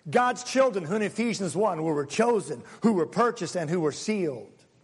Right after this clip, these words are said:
And isn't it interesting in Revelation we find, and also I think it's Ezekiel,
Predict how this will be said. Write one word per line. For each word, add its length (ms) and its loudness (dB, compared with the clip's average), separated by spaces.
And 80 -6
isn't 200 0
it 100 -2
interesting 420 -4
in 80 -2
Revelation 560 0
we 100 0
find, 160 -4
and 100 0
also 240 -2
I 20 0
think 120 -6
it's 100 -6
Ezekiel, 560 -2